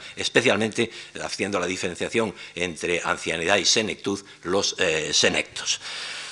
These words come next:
Esta es la regresión, pero hay algo que ya es positivo, que no es solamente negativo en todo este cuadro, y es curiosísimo que empieza, después de todo esto,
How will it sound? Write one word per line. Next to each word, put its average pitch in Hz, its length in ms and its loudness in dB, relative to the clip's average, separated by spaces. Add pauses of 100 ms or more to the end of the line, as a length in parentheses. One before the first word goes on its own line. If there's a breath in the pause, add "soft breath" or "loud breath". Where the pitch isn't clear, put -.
(680 loud breath)
Esta 180 300 8
es 185 80 8
la 180 140 10
regresión, 110 480 6 (260)
pero 156 760 10 (360 loud breath)
hay 165 180 10
algo 180 720 10
que 147 220 10
ya 156 240 12
es 156 220 10
positivo, 120 680 4
que 147 140 8
no 196 100 8
es 208 100 10
solamente 160 600 6
negativo 139 640 10
en 117 180 4
todo 139 380 6
este 123 360 2
cuadro, 82 440 2 (320 loud breath)
y 117 160 6
es 135 340 8
curiosísimo 156 800 4 (280 loud breath)
que 143 280 8 (120)
empieza, 135 760 8 (140)
después 151 500 8
de 143 100 6
todo 123 280 6
esto, - 340 4